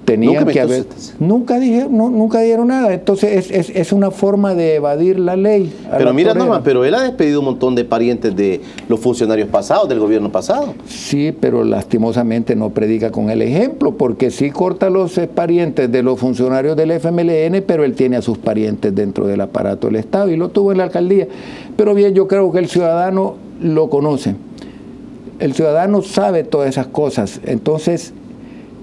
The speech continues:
Speaker 1: yo retomo el caso, Julio, de la, de la, de las sisies. Difícil opinar cuando no conoces absolutamente nada.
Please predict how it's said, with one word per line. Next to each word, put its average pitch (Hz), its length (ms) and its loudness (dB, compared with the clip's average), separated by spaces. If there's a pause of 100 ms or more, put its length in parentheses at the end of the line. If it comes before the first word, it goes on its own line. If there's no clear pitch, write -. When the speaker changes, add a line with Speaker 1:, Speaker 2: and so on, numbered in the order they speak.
(260)
Speaker 1:
yo 196 320 4
retomo 170 680 0
el 131 220 0
caso, 160 640 0
Julio, 160 480 0
de 120 140 0
la, 110 340 0 (140)
de 113 240 -2
la, 104 420 -4 (180)
de 131 160 0
las 120 180 0
sisies. 113 680 -2 (920)
Difícil 180 640 2
opinar 160 560 0 (360)
cuando 131 300 0
no 135 160 -2
conoces 131 400 0
absolutamente 117 840 0
nada. 107 400 -2